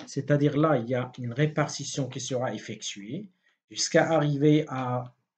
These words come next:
un seul élément par tableau. Et par la suite, vous allez donc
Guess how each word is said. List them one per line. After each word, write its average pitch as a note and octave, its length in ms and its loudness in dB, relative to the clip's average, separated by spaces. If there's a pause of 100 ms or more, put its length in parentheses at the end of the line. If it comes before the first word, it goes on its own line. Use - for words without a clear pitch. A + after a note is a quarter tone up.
(800)
un F#3+ 140 6
seul F3+ 280 8
élément D3 500 2 (460)
par D3+ 180 6
tableau. B2 440 0 (280)
Et D3+ 100 -2
par G#3 240 4
la F#3 120 4
suite, A3+ 320 -4
vous E3 240 0
allez D#3 240 6
donc C3 440 0